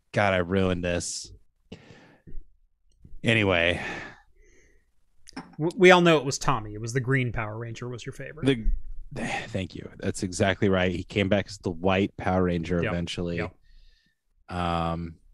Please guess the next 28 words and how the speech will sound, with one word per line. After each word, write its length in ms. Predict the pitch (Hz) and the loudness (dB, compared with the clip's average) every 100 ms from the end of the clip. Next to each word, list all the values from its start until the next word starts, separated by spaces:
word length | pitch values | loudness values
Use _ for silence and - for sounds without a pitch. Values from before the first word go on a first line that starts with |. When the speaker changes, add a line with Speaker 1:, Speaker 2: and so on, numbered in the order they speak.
| - - | -20 -6
Speaker 1:
which 240 | 92 - | -4 -2
he 240 | - 104 117 | -6 -2 2
was 200 | 98 - | 2 0
just 240 | 95 - | -2 0
the 100 | 104 | 0
most 580 | 104 113 113 110 101 - | 2 4 4 2 0 0
baller 360 | 92 92 85 80 | 2 2 0 -2
one. 320 | 65 - - - - | -6 -10 -14 -18 -4
He 100 | 101 | 0
had 100 | 95 | 2
those, 180 | 98 | 0
like, 200 | 92 87 - 87 | 0 -4 -10 -4
golden 520 | 95 92 98 95 90 - | 0 2 2 0 -2 -6
pauldrons. 1000 | - 85 90 87 98 101 107 104 - - - - - - - | -4 -2 -2 -2 -2 -2 -4 -6 -8 -10 -18 -20 -20 -20 -2
Speaker 2:
That 100 | 196 | 2
was 100 | 262 | 4
Speaker 1:
He 40 | - | 6
Speaker 2:
kinda 140 | 233 | 8
like 140 | 190 123 | 8 6
Speaker 1:
just 80 | |
Speaker 2:
Billy, 360 | 104 131 151 160 | 4 6 6 4
Speaker 1:
whooped 140 | 156 139 | 0 -2
it. 40 | |
Speaker 2:
the, 140 | 135 | -2
the 140 | 131 123 | -2 -4
blue 220 | 123 131 | -2 0
Power 260 | 151 147 143 | 0 0 0
Ranger, 440 | 147 147 147 151 | 0 -2 -2 -2